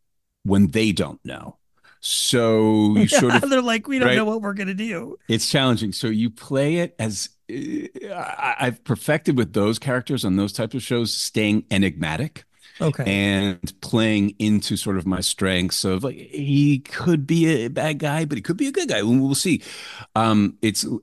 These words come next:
Speaker 1: obviously, it's a little easier when you're on a show where you really know where you fit in.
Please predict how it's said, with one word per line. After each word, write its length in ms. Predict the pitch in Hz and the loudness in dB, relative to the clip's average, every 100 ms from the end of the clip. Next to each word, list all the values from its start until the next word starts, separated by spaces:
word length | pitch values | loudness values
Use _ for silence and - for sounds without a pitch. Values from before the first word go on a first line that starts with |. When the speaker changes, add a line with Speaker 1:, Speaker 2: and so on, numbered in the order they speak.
| - | -6
Speaker 1:
obviously, 480 | 120 104 - 101 92 | -2 4 6 6 4
it's 140 | - | 4
a 40 | |
little 380 | 98 101 107 107 | 2 2 2 4
easier 720 | 101 101 92 95 95 90 82 - | 2 2 0 0 0 -2 -4 -6
when 220 | 92 92 | -2 0
you're 100 | 92 | 2
on 120 | 92 | 0
a 20 | |
show 260 | 90 - 90 | -2 0 2
where 140 | 87 | 2
you 160 | 87 85 | 2 2
really 320 | 98 98 92 | 4 4 4
know 200 | 90 87 | 2 0
where 360 | 85 90 87 92 | 0 0 0 0
you 160 | 98 | 0
fit 240 | - 110 107 | -2 -2 0
in. 320 | 123 139 | 2 0